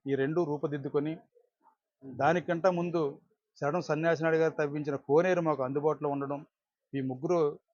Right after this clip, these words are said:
సంకల్పంతో, వాత్సల్యంతో ఇవాళ ఇక్కడ ద్వాదశ జ్యోతిర్లింగ క్షేత్రం ఈరోజు నిర్మాణం చేసుకోవడం, నాటి నుండి నేటి వరకు కూడా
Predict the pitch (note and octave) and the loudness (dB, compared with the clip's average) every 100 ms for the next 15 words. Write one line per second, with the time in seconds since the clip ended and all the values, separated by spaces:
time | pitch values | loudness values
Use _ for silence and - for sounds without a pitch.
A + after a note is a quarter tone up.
0 | - C#3+ D#3 D#3 D#3 C#3+ D3+ C3 C#3 - | -8 -4 -2 -2 -4 -2 0 0 -2 -2
1 | D3 C#3+ C#3 B2+ - - - _ B2+ C#3 | -2 -2 -2 -4 -6 -20 -20 _ -4 -2
2 | D3 D3 A#2+ A2+ _ _ _ _ - C3+ | 0 2 0 -4 _ _ _ _ -4 -2
3 | D3+ C#3+ C3+ C#3 C#3 C#3+ C3+ - C3+ C#3 | 0 0 -2 -2 -4 -6 -6 -2 -2 -2
4 | C3 A#2 _ _ C3 C3+ C3 B2+ C#3+ C#3 | -6 -8 _ _ -6 -4 -2 -2 -2 -4
5 | C3 C3+ - C#3+ E3 - _ _ _ - | -4 -4 -2 -2 -2 -8 _ _ _ -6
6 | C3 C#3+ D#3 D#3+ D3+ D3 D3 D3+ C#3 C#3 | -2 0 -2 -2 -2 -2 0 -2 -2 -4
7 | C#3 C3+ A#2 | -2 0 -2